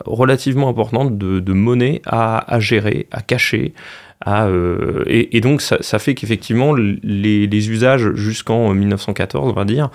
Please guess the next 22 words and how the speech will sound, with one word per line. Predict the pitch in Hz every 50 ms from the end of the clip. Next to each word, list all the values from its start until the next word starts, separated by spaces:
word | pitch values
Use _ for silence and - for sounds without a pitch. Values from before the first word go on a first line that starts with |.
| - - - - - _
sont | - - - 95
quand | - 104
même | 113 123 - - -
extrêmement | - 135 - - - 123 120 117 117
différents | 107 107 - 113 113 127
de | 120 98
ce | 98 -
que | - 110
nous | 107 117
on | 123 110
fait | - - 104
aujourd'hui, | 101 101 101 98 98 101 123 139 127
où | 104
tout | 98 - 107
le | 104
monde | 104 120 127 117
a, | 113 110 101
euh, | 95 92
chéquier, | - - 101 101 - - 123
carte | - - - - -
bleue, | 101 107 104 104 110 117 123 127 113
euh, | 98 95 92 90